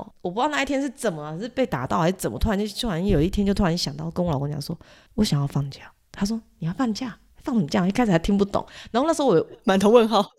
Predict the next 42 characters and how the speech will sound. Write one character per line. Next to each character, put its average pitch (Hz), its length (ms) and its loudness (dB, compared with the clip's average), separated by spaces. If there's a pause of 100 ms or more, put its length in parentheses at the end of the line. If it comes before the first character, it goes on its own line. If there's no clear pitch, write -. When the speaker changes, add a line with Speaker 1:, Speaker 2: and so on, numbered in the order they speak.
Speaker 1:
对， 269 160 2
那 294 140 0
时 311 120 -2
候 226 60 6
我 294 80 2
也 202 80 2
不 220 140 -4
知 196 80 -8
道 220 100 2
我 156 80 -2
在 175 120 0
问， 190 220 -2
我 165 120 -2
在 175 100 -6
讲 139 240 -8
什 - 180 -8
么， - 140 -14 (240)
我 262 100 4
也 196 60 8
在 226 120 4
厘 165 140 2
清 190 240 -2
我 143 140 0
要 170 160 4
的 143 80 0
东 135 200 -6
西。 - 280 -14 (340)
我 202 120 2
那 294 100 -2
时 277 80 0
候 277 80 2 (140)
感 147 180 -2
觉 147 140 0
想 151 180 -2
要 156 220 -2
一 - 60 -4
个 160 100 -2
人 127 160 -10
静 - 120 -2
一 - 200 -12
静， - 140 -8
嗯。 - 40 -18